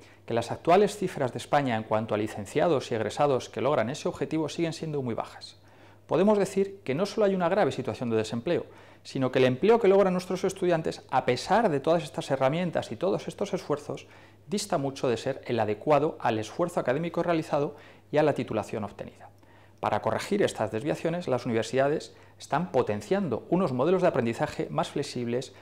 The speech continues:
más modernos, que combinen el plano teórico con la experiencia profesional,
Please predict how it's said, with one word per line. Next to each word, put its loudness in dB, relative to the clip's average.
más -2
modernos, 2
que -10
combinen 2
el 2
plano 2
teórico 2
con 2
la 6
experiencia -2
profesional, -2